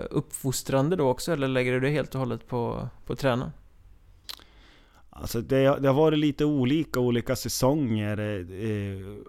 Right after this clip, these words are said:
Speaker 2: så har jag pratat mer, eh,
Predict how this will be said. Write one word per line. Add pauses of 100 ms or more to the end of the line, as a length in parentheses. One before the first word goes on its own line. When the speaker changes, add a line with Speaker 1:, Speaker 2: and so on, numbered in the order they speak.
(120)
Speaker 2:
så
har
jag
pratat
mer, (340)
eh,